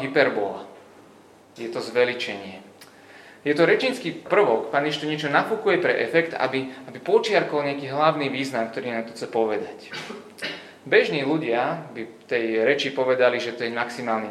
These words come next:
nejaký krík. No keď Ježiš hovorí o strome, v ktorom hniezdia vtáky,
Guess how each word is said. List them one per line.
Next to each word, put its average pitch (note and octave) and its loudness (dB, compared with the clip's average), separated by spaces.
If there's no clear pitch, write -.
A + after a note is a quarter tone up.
nejaký G#2 -10
krík. G2 -14
No D3 -4
keď F#3 4
Ježiš A3+ 0
hovorí E3 2
o - -14
strome, A#2 0
v - -20
ktorom C#3+ 2
hniezdia D3+ 0
vtáky, D#3+ 2